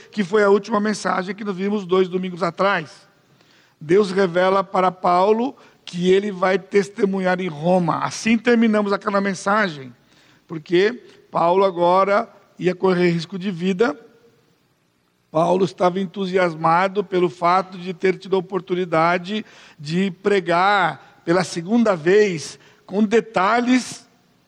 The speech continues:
o seu encontro com Cristo e o seu chamado para ser uma testemunha do Senhor aos gentios. Mas o Senhor disse: "Paulo, faz a sua mala e vai embora, porque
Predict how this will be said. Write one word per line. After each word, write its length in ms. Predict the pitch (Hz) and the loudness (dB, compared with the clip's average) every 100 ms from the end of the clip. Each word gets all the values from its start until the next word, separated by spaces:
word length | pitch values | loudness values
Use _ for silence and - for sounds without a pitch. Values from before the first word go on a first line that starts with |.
| _ - | _ -16
o 80 | |
seu 220 | 160 214 233 | 0 2 4
encontro 640 | 220 - 247 349 294 233 | 2 0 0 0 -2 -2
com 240 | 240 226 | 2 2
Cristo 680 | - 202 196 180 - 269 330 - _ _ - | 2 0 0 0 0 0 0 -8 _ _ -2
e 100 | 202 | -2
o 60 | |
seu 240 | - 214 214 | 0 0 0
chamado 840 | - 214 202 190 220 233 294 349 - _ _ _ - | 2 0 2 2 2 0 -2 -2 -6 _ _ _ -2
para 220 | 175 175 | 0 -2
ser 260 | - 202 | 0 0
uma 160 | 208 202 | 2 -2
testemunha 520 | - 208 202 202 196 | 0 0 0 -4 -2
do 100 | 185 | -4
Senhor 580 | 185 190 180 180 190 208 - _ _ _ | -8 -6 0 2 2 -2 -10 _ _ _
aos 160 | 165 165 | -4 -2
gentios. 800 | 175 139 180 190 147 120 - - _ _ _ _ _ _ _ _ - | -2 -4 -6 -4 -6 -8 -20 -20 _ _ _ _ _ _ _ _ -6
Mas 160 | 160 | -4
o 20 | 160 | 0
Senhor 200 | 185 180 | -2 -2
disse: 280 | 180 170 | -6 -8
"Paulo, 420 | 160 196 185 175 151 | -4 0 2 0 -4
faz 300 | - 220 233 | -2 -2 -2
a 40 | |
sua 220 | - 233 | -4 -2
mala 300 | 185 175 196 | 0 0 0
e 20 | 196 | -2
vai 240 | 170 254 | -2 -2
embora, 480 | 339 254 220 202 160 | -2 2 2 2 -2
porque 640 | 147 147 - 170 214 | -8 -18 -4 0 0